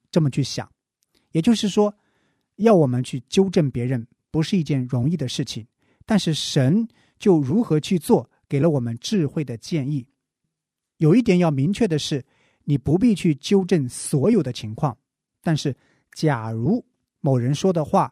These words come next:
或者做的事情妨碍了你们之间的关系，你就应该直言不讳了。我知道这样做会让你感觉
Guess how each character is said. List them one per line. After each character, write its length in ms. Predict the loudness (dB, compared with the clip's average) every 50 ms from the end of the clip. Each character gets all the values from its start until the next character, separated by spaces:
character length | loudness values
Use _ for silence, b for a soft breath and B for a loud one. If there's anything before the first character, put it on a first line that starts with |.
| _ _ _
或 160 | -2 -2 -2
者 320 | -2 -2 -6 -6 -6 -8 -6
做 160 | -2 0 0
的 120 | 0 0
事 180 | -2 0 -2 -2
情 240 | 0 -2 -4 -6 -6 _ _ _ _ _ _
妨 260 | _ -2 -2 0 0 0
碍 140 | 0 0
了 120 | 0 0 0
你 120 | 0 0
们 160 | -2 -2 -4
之 140 | -6 -6 -6
间 180 | -2 -2 -2 -2
的 160 | -2 -4 -6
关 280 | -4 -2 0 2 2 0
系， 240 | -2 -4 -6 -8 -10 _ _ _ _ _ _ -8
你 100 | -6 -2
就 180 | 2 2 2 4
应 180 | 4 2 2
该 240 | 2 0 -2 -4 -4 -8 _ _ _ _ _ _
直 220 | -8 0 2 2 4
言 180 | 4 2 0
不 180 | -2 -6 -8 -6
讳 180 | -4 -6 -6
了。 160 | -6 -10 -16 _ _ _ _ _ _ _ _ _ _ _ _ _ _ _ _
我 140 | -2 0 0
知 120 | 0 0
道 280 | 0 0 0 0 -2 -6 _ _ _ _ -6
这 140 | 0 2 2
样 140 | 2 2
做 380 | 0 2 2 2 2 2 0 _ _
会 180 | _ 0 0 2
让 160 | 2 2 0
你 80 | 0 -2
感 300 | -2 -4 -4 -4 -4 -8
觉 260 | -6 -6 -4 -4